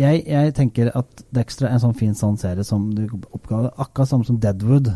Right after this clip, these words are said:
som er en sånn serie som gikk for mange hus forbi. Eh, western-serie fra U S A.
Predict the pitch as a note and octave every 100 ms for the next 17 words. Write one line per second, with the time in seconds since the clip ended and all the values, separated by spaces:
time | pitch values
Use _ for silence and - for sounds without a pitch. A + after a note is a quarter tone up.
0 | - - B2 A#2 A2+ G#2+ A2 A2+ G#2 -
1 | - A2+ G2+ - B2 C3 A2+ G#2 G2+ F2
2 | - F#2 F2+ E2 _ - - - A3 G#2+
3 | A2 A2 A2 B2 A2+ G2+ B2 A2+ G#2+ B2
4 | E3+ - - - - G#2+ G#2+ C3+